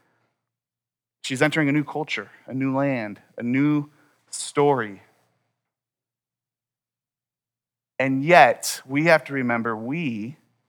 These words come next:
are entering this story in the same way. We're foreigners to this story. This is not written to two thousand twenty Americans. This was written about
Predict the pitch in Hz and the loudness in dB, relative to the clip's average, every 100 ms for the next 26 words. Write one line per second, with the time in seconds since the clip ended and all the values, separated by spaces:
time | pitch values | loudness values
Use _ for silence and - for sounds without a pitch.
0 | - 123 117 131 139 127 123 117 - 120 | -4 -2 0 -2 -4 -4 -4 -6 -6 -6
1 | 113 110 - 113 104 90 85 _ _ _ | -4 -6 -8 -8 -8 -10 -12 _ _ _
2 | _ _ _ _ _ 127 151 - 160 143 | _ _ _ _ _ -6 -6 -2 0 0
3 | 117 98 - - _ _ 120 123 - - | -2 -8 -16 -18 _ _ -8 -6 -6 -8
4 | 104 107 - _ _ - 139 143 135 143 | -8 -10 -18 _ _ -4 -2 0 4 8
5 | 165 156 147 123 117 101 - _ _ _ | 8 6 0 0 -6 -10 -14 _ _ _
6 | _ _ _ _ _ _ - 127 - 139 | _ _ _ _ _ _ -8 -6 -2 4
7 | 139 131 131 - 127 120 120 117 104 - | 6 6 2 -4 -2 0 0 0 -2 -12
8 | 98 - - _ _ _ _ _ _ _ | -16 -16 -16 _ _ _ _ _ _ _
9 | _ _ _ _ _ _ _ _ 135 165 | _ _ _ _ _ _ _ _ 2 4
10 | - 180 135 143 180 - 117 117 - - | 4 2 0 2 2 2 -2 -4 -8 -6
11 | - 127 135 131 - | 0 4 8 6 6